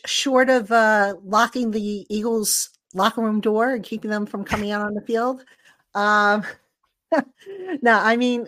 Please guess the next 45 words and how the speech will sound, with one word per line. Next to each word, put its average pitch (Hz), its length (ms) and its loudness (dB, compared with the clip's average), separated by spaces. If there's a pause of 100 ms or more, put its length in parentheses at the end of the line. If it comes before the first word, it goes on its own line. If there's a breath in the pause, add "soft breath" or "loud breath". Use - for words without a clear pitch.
look, 233 240 0 (160)
it, 226 160 4
it 247 180 2
starts 269 640 2 (140)
in 233 140 0
the 247 80 0
trenches, 208 480 -2
as 185 140 -6
I 185 80 -4
mentioned 190 540 -6
in 185 140 -6
the 185 40 -6
previous 190 500 -4
segment. 165 540 -8
They've 185 300 -4
got 220 300 4 (120)
to - 140 -12
do 202 300 -2
a 180 60 -8
better 185 260 -4
job 175 520 -4 (540)
at 170 220 -6
protecting 180 560 -6
DeVito. 208 640 0 (580)
Uh, 180 260 -4
they've 185 200 -2
gotta 190 220 -2
give 196 180 -6
him 190 100 -6
a 175 60 -6
little 180 220 -6
bit 180 160 -6
more 180 200 -6
time. 196 420 -2
They've 202 160 0
gotta 208 320 2 (140)
allow 196 560 4
for 226 160 -4
the 208 120 -4
run 226 320 2
game. 160 300 0
Last 165 340 -4
week, 233 160 -6
Saquon 226 520 -2
Barkley 208 560 2